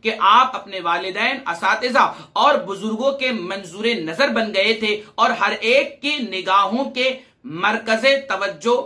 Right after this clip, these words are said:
बन गए थे। आप अपनी सनद फिरागत का तस्करा एक जगह पर इस तरह से फरमाते हैं कि वस्ते शाबान सन बारह सौ छियासी हिजरी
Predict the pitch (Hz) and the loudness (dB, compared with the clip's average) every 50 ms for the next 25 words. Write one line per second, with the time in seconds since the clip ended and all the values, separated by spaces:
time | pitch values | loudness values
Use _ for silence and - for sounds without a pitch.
0 | - - _ - - 185 208 208 196 180 175 180 190 202 202 202 202 165 127 113 | -6 -14 _ -6 -4 -2 -2 -2 -2 -2 -2 0 0 -2 -2 -4 -6 -6 -8 -8
1 | - _ _ _ _ _ _ _ _ _ _ _ _ _ _ _ _ _ _ - | -14 _ _ _ _ _ _ _ _ _ _ _ _ _ _ _ _ _ _ 2
2 | 165 190 208 220 220 220 - - 214 220 240 247 277 285 277 233 - - _ _ | 4 6 6 6 4 0 -6 -8 -6 -6 -4 -2 -2 -2 -2 -4 -6 -14 _ _
3 | - - 240 240 262 269 254 320 311 - 240 233 220 220 226 247 262 254 - 233 | -8 -4 -2 -2 -2 0 -2 -2 -2 0 2 4 4 4 2 2 -2 -4 -2 -4
4 | 220 - 208 208 - - - 202 208 208 - - 208 202 170 185 185 175 196 202 | -4 -2 -4 -6 -6 -6 -4 -2 -2 -2 -2 -2 -4 -4 -2 -4 -2 0 0 0
5 | 202 - 196 190 - - 320 262 - - 208 202 214 214 - 208 - 185 175 180 | 0 0 -2 -2 -2 -4 -6 -6 -4 -2 -2 -2 -2 -2 -4 -6 -6 -4 -2 0
6 | 180 180 180 - 220 214 226 233 220 - - - _ - 175 170 160 170 202 220 | 0 0 0 0 -2 -2 0 -2 -2 -4 -12 -20 _ -8 -6 -4 -2 0 0 0
7 | 220 - - - 294 311 294 - - 202 196 196 - 185 196 214 240 269 262 - | -2 -4 -2 -2 0 0 0 0 2 4 4 4 4 4 4 4 4 2 0 -4
8 | - - _ _ - - 233 240 285 285 240 220 190 180 190 214 247 269 - - | -12 -18 _ _ -10 -4 -2 0 0 0 -2 0 0 0 2 2 2 0 -2 -4
9 | 262 233 - - 202 196 190 196 - - - 277 240 - 180 214 220 233 269 - | -8 -8 -8 -6 -4 -2 -2 -2 -2 -4 -6 -6 -4 -4 -2 -4 -4 -2 -2 0
10 | 277 | 0